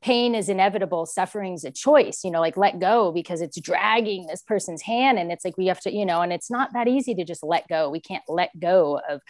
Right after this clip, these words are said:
traumatic events that have happened in our life. We have to move through them and have faith and understanding that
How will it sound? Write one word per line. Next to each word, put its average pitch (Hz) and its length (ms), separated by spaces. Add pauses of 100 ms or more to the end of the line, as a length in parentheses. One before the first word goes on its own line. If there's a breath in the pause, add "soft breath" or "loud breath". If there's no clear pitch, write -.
(240 loud breath)
traumatic 196 480 (280)
events 202 400
that 185 100
have 185 100
happened 190 380
in 170 100
our 151 220
life. 196 460
We 170 80
have 196 220
to 170 120 (300 loud breath)
move 220 300 (120)
through 226 300
them 160 260
and 156 240 (140)
have 180 240
faith 208 400
and 175 120
understanding 185 840
that 156 160